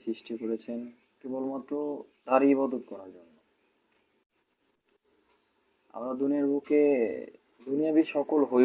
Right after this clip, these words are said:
হুল্লোড়, আনন্দ, উচ্ছ্বাস, ভালো মন্দ নিয়ে ব্যস্ত থাকলাম, কিন্তু আমাদের মূল উদ্দেশ্য হওয়া উচিত ছিল মহান আল্লাহ তাআলার ইবাদত, সর্ব অবস্থায়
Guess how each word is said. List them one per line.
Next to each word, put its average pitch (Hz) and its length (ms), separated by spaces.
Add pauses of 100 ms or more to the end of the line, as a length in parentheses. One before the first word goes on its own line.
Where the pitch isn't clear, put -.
হুল্লোড়, 127 420 (500)
আনন্দ, 113 260 (120)
উচ্ছ্বাস, 107 420 (1800)
ভালো 107 220
মন্দ 98 220 (540)
নিয়ে 151 180
ব্যস্ত 143 200 (160)
থাকলাম, 107 280 (100)
কিন্তু 127 200 (1700)
আমাদের 123 380 (240)
মূল 120 140 (100)
উদ্দেশ্য 131 380 (180)
হওয়া 123 260
উচিত 135 200 (100)
ছিল 135 180 (680)
মহান 120 320
আল্লাহ 110 260
তাআলার 104 340
ইবাদত, 92 340 (1300)
সর্ব 131 240 (140)
অবস্থায় 120 460